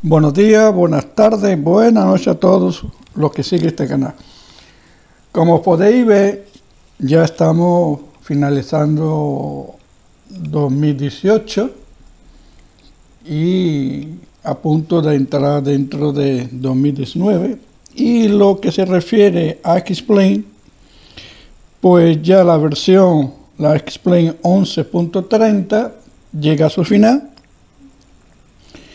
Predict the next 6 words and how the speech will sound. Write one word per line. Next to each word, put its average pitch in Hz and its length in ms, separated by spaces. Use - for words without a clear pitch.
Ya 175 540
se - 160
da 185 220
por 180 140
fini-, - 380
finalizado, 170 960